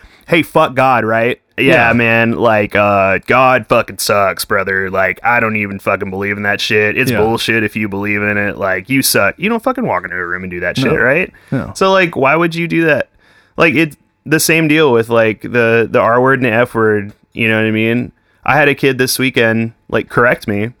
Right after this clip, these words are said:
Speaker 1: um, because I have an ex that they are now the opposite gender of when I was with them.
Speaker 2: Oh, okay.
Speaker 1: And, um, they prefer them and him as their pronouns, and
Speaker 2: Okay.
Speaker 1: I'm cool with that. Like,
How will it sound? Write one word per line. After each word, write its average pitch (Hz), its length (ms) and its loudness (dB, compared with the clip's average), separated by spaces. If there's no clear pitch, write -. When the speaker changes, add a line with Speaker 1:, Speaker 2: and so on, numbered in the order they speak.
Speaker 1:
um, 107 320 0
because 107 440 0
I 120 180 0
have 123 240 2
an 104 80 -2
ex 110 400 -2
that 113 220 0
they 110 180 0
are 107 420 2
now 110 540 0
the 117 120 0
opposite - 300 -2
gender 107 340 -2
of 107 80 -4
when 104 160 -2
I 98 120 -2
was 101 460 -4
with 190 160 -2
them. - 160 -10
Speaker 2:
Oh, 113 120 -8
okay. 117 200 -10
Speaker 1:
And, 117 640 0
um, 110 560 0
they 123 240 -2
prefer 127 640 0
them 113 500 0
and 110 140 -4
him 117 500 0
as 110 160 -2
their 117 100 -2
pronouns, 107 540 -2
and 110 240 -4
Speaker 2:
Okay. 101 80 -2
Speaker 1:
I'm 131 200 0
cool - 360 -12
with 92 140 -10
that. 107 300 0
Like, 104 220 -4